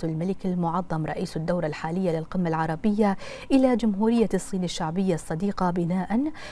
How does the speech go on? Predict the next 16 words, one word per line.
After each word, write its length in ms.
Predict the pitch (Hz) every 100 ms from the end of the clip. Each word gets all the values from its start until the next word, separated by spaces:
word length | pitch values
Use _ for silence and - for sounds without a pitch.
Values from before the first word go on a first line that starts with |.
| -
على 240 | 175 170 165
دعوة 320 | 180 180 170
من 200 | 175 165
فخامة 420 | 160 165 - 180 170
الرئيس 540 | 170 175 190 190 175
شي 140 | - 180
جينغ 220 | 180 175
بينغ 300 | 160 196 240 - - -
للمشاركة 760 | 285 285 269 302 285 254 - 220
في 80 | 202
الجلسة 400 | 190 196 196 185
الافتتاحية 760 | 175 - 170 160 - 208 190
لمنتدى 500 | 175 165 208 208 180
التعاون 500 | 160 165 170 208 185
العربي 480 | 156 156 165 196 180
الصيني 520 | - 190 190 208